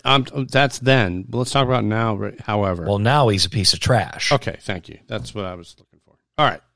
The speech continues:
Speaker 1: because
Speaker 2: I can, I congratulated him over text after he, uh, you know, he got that after he bailed out of the mess, out of the, uh, running.
Speaker 1: Because he
Speaker 2: So
Speaker 1: got
Speaker 2: it was kind of a
Speaker 1: slammed.
Speaker 2: backhanded compliment there,
Speaker 1: <laughs>
Speaker 2: Tom.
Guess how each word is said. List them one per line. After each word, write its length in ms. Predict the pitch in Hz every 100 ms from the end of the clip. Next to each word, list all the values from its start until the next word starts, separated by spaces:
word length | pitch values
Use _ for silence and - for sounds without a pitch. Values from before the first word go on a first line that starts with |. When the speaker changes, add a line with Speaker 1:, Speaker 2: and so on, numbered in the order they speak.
| _
Speaker 1:
because 340 | 131 139 127 - - -
Speaker 2:
I 140 | 113
can, 240 | 117 120 117
I 140 | 120
congratulated 840 | 117 120 127 143 117 101 98 95
him 160 | 110 101
over 220 | 101 95
text 380 | - 127 104 -
after 340 | 107 107 -
he, 320 | 98 101 95 95
uh, 200 | 92 87
you 180 | 101
know, 160 | 95 90
he 200 | - 98
got 260 | 98 98 -
that 180 | 98
after 360 | 87 104 101 101
he 140 | 95
bailed 320 | 92 101 92 95
out 180 | 98
of 60 | 87
the 60 | 82
mess, 260 | 90 92 -
out 180 | 104 95
of 120 | 90
the, 220 | 87 85
uh, 80 | 90
running. 420 | 85 107 95 - - _ - -
Speaker 1:
Because 180 | 113 123
he 60 | 113
Speaker 2:
So 60 |
Speaker 1:
got 60 | 120
Speaker 2:
it 20 |
was 100 | 113
kind 160 | - 107
of 60 | 98
a 80 |
Speaker 1:
slammed. 300 | 87 120 139
Speaker 2:
backhanded 340 | 120 104 98 -
compliment 520 | 123 117 98 87 82
there, 160 | 95 107
Speaker 1:
<laughs> 60 |
Speaker 2:
Tom. 260 | 113 87